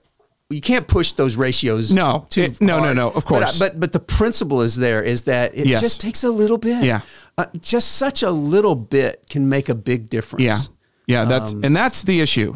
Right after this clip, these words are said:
Speaker 2: That's the point.
Speaker 1: And how ex-, what an exciting way to live your life.
Speaker 2: Yeah.
Speaker 1: It, it, to, to get up each day and think,
Speaker 2: I can matter.
Speaker 1: Yeah, I, I need to,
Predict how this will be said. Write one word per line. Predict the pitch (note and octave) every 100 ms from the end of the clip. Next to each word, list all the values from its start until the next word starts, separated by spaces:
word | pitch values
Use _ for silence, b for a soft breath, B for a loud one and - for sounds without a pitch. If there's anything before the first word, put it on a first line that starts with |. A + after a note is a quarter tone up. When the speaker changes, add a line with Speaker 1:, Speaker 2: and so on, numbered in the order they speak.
| -
Speaker 2:
That's | D3+ E3+ -
the | -
point. | - C3+ F3
Speaker 1:
And | F3+
how | E4
ex-, | G#4 - - D3+
what | E3+ D4
an | F4
exciting | - - F#3 F#3+ F3
way | E3
to |
live | D3+ C#3 C3
your | B2+
life. | A#2+ A#2 -
Speaker 2:
Yeah. | B2 A2+ A2 _ _ _
Speaker 1:
It, | - C#3
it, | D3+ - -
to, | D#3 B2+
to | - D#3+
get | C#3 G#3
up | A3+
each | F#3+ F3+ -
day | C#3 C3 B2 B2
and | C3 A#2
think, | C#3 B2 A2+ - -
Speaker 2:
I | D#3
can | - D4+
matter. | E3 A3 B3+ - - _
Speaker 1:
Yeah, | C#3 A#2 -
I, | D#3 -
I | E3 G#3+
need | A3
to, | G#3